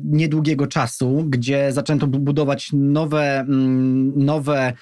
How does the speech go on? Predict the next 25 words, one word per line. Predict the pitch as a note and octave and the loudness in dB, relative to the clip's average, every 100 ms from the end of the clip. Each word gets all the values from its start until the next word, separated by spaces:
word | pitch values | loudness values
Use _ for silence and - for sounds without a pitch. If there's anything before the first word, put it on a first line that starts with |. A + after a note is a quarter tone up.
| - - - | -14 -8 -2
e, | B2+ B2 A#2+ A#2+ A#2+ | 0 2 0 0 0
bloki, | A2+ D3 D#3 D3+ | 2 0 -2 0
nowe, | C3+ C3 A#2+ B2 | 0 0 0 0
nowe | A#2+ B2+ B2+ | 0 0 -2
kwartały | - B2 - C#3+ C#3 B2+ B2 A#2 - - - | -2 -4 -2 0 0 0 -2 -6 -12 -16 -6
i | B2 B2 A#2+ A#2+ A#2+ _ _ _ _ | -2 0 0 -2 -4 _ _ _ _
głównym | C#3 F3 G#3+ A3+ | -2 0 2 2
atutem | F#3+ G#3 A3 F#3+ | 0 -2 0 -2
jest | E3 | 0
to, | F#3+ | -2
że | F#3+ | 0
jest | F3 - | -2 -4
to | F#3+ | -4
bardzo | D#3+ C#3+ D3+ F3+ D#3+ E3+ | -4 -4 -2 0 0 -2
blisko | D#3 - D#3+ | -2 -2 -2
wody, | C#3+ D#3+ B2+ | 0 0 0
jest | A#2+ | -2
to | D3+ | -2
bardzo | B2+ D3+ D3+ | 0 0 0
blisko | D3+ - D3 | -2 -2 0
głównego | C#3+ C#3 D3 C3+ | 0 0 0 0
kanału | - D3+ D3 B2 | 0 0 0 0
ko-, | C3 | -2
w | A2+ | -2
Kopenhadze. | - C3 A#2 B2+ A2 A#2 B2+ | -2 0 0 0 0 0 0